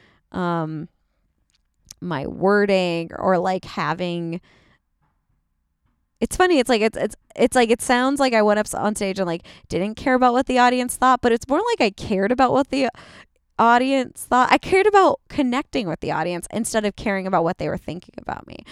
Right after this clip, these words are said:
So instead of going on stage being like, "Okay, what do I think they wanna hear?" I'll just be like, "Oh, what do you wanna hear?" <laughs> Like, instead of, like, trying to figure it out secretly,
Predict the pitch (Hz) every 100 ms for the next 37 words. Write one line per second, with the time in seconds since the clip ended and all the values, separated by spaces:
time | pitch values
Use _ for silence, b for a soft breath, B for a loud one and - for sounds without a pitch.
0 | B B 240 240 269 269 254 240 214 -
1 | 202 190 196 180 175 - - 170 180 185
2 | 185 180 - 180 180 180 175 190 170 147
3 | - b b b _ 196 196 - 202 196
4 | 180 - _ _ _ _ - 339 247 -
5 | - _ _ _ _ _ _ 208 247 277
6 | 285 320 185 - - 208 220 262 - 269
7 | 339 349 247 262 254 233 214 196 - -
8 | 208 220 214 190 185 185 175 - - 190
9 | - - - -